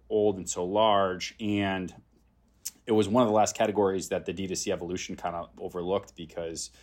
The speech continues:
um, it just wasn't that sexy compared to a lot of the other things.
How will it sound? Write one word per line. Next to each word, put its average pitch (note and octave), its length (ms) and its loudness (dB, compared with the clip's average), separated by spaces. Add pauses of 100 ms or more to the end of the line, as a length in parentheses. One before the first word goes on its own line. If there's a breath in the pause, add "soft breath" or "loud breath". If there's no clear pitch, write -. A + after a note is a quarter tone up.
(360 soft breath)
um, F2 240 -4
it - 60 -12
just F#2+ 200 -6
wasn't F2+ 240 0
that D#2 160 -8
sexy F2+ 540 -4
compared E2 380 -8
to E2+ 100 -6
a - 20 -6
lot F2 180 -4
of F2+ 60 -6
the A#2+ 60 4
other C#3 160 4
things. - 340 -12